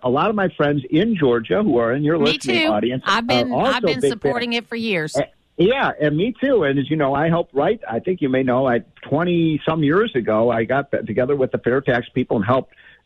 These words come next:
Speaker 1: uh, you know, write the fair tax plan. Now, is it perfect? No.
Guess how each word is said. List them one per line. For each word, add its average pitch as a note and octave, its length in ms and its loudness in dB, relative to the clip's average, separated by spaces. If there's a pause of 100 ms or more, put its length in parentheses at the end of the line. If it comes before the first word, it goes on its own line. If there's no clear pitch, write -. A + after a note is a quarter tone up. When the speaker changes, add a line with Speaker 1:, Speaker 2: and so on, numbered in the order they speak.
(120)
Speaker 1:
uh, C3+ 80 2
you C3 160 0
know, B2 80 2
write B2 380 0
the D3 100 -2
fair A#2 240 0
tax G#2 320 -4
plan. G2 320 -2
Now, D3+ 160 2
is C#3+ 140 2
it D3 100 -4
perfect? E3+ 480 0
No. C#3+ 320 -2